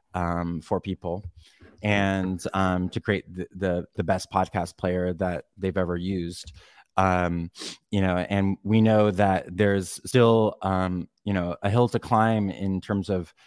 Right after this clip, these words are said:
meeting all of people's needs, uh, you know, to, to fulfill, uh, their, oftentimes their, what we call, you know, daily driver needs, uh, for their podcast player. So we're, we're working on those, you know, d-,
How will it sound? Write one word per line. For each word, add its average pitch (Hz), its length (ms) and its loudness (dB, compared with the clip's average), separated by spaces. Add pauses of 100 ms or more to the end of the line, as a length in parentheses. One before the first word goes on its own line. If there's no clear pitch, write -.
(160)
meeting 101 300 0
all 98 160 2
of 95 80 -2
people's 92 380 -4
needs, 101 480 0 (340)
uh, 87 460 0
you 95 120 -2
know, 90 140 0
to, 87 400 -2
to 98 100 -4
fulfill, 95 680 0 (400)
uh, 85 220 0
their, 82 240 -4 (140)
oftentimes 92 400 -2
their, 92 120 -2 (140)
what 87 200 -8
we 92 80 -6
call, 82 260 -4 (140)
you 92 80 -4
know, 85 120 -4
daily 101 340 2
driver 90 400 0
needs, 85 460 -4 (360)
uh, 85 220 -2
for 87 380 -2
their 85 160 -2
podcast 82 540 -4
player. 82 240 -6
So 92 160 -8
we're, 92 220 -4
we're 110 160 2
working 101 320 0
on 82 140 0
those, 85 360 -4
you 90 60 -2
know, 82 300 -4
d-, 85 180 -12